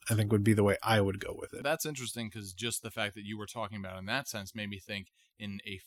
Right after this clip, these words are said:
Speaker 2: five E setting, you could use this idea of a life point, but instead go, okay, instead of giving one life point out for the campaign, say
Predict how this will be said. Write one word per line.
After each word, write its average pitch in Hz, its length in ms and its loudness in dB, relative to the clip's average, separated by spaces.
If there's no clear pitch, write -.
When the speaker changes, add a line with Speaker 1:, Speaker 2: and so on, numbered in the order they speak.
Speaker 2:
five 120 420 -2
E 127 320 -4
setting, 98 500 0
you 107 140 -6
could 101 220 -8
use 127 260 -2
this 113 180 -2
idea 110 300 0
of 98 60 -6
a 107 40 -12
life 175 340 -2
point, 113 240 -2
but 123 140 2
instead 123 400 2
go, 113 160 2
okay, 117 320 0
instead 131 280 -2
of 110 100 -4
giving 110 280 -4
one 113 220 0
life 107 300 2
point 104 240 -6
out 98 200 0
for 110 420 0
the 117 100 -6
campaign, 101 760 -4
say 110 320 2